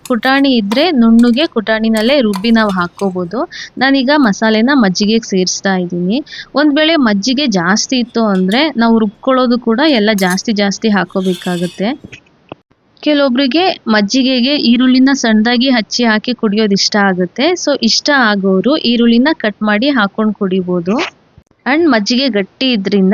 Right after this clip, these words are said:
ನಾನ್ ಸ್ವಲ್ಪ ನೀರನ್ನ ಸೇರಿಸ್ತಾ ಇದ್ದೀನಿ. ಮಜ್ಜಿಗೆ ಗಟ್ಟಿ ಇದ್ರೆ ಚೆನ್ನಾಗಿರೋದಿಲ್ಲ,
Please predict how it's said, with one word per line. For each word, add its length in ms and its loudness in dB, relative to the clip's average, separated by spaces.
ನಾನ್ 220 2
ಸ್ವಲ್ಪ 300 0
ನೀರನ್ನ 340 4
ಸೇರಿಸ್ತಾ 480 0
ಇದ್ದೀನಿ. 420 0
ಮಜ್ಜಿಗೆ 480 0
ಗಟ್ಟಿ 400 -2
ಇದ್ರೆ 200 0
ಚೆನ್ನಾಗಿರೋದಿಲ್ಲ, 800 0